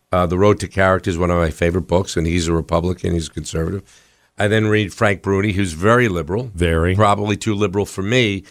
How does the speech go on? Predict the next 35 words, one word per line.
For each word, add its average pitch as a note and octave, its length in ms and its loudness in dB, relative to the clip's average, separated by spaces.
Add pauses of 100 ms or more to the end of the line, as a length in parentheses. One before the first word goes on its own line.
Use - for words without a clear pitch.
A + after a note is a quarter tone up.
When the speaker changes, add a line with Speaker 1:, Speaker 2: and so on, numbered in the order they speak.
(180)
Speaker 1:
but F#2 100 -2
I, G2 80 2 (160)
I, G2 220 0 (180)
I G2 100 -6
like A2+ 260 0
to - 60 -8
get G2 140 -2
that A2+ 100 0
as F2+ 120 -4
a F2+ 40 -6
foundation G2+ 540 0
where E2+ 100 -2
he's D#2+ 120 -4
coming G2+ 300 0
from, D2 440 -4
Speaker 2:
Mm-hmm. D2 240 -2
Speaker 1:
you F2+ 80 2
know. F2+ 240 0 (420)
And G#2 360 2
then A2 100 2
I G#2+ 80 2
like G#2+ 240 2
to G#2+ 100 -4
read G2 220 -2
Maureen F#2 320 -2
Dowd A2+ 320 0
'cause - 140 -10
she's F#2+ 180 -2
a E2 60 -6
complete F2+ 320 2
independent, E2+ 680 -2
will F2 100 -4
go E2+ 200 0
after E2+ 280 -4
anybody. D2+ 520 -4